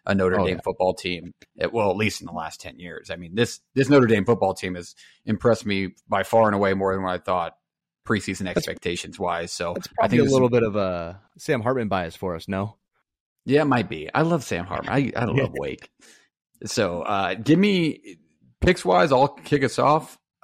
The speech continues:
Speaker 1: Give me Notre Dame on the road. I, I think this has the exact same feeling as an Oregon rolling into the shoe.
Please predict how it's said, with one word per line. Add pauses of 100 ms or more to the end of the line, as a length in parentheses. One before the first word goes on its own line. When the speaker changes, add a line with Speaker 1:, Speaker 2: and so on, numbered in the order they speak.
(220)
Speaker 1:
Give
me
Notre
Dame
on
the
road.
I, (140)
I
think
this
has
the
exact
same
feeling
as
an
Oregon
rolling
into
the
shoe.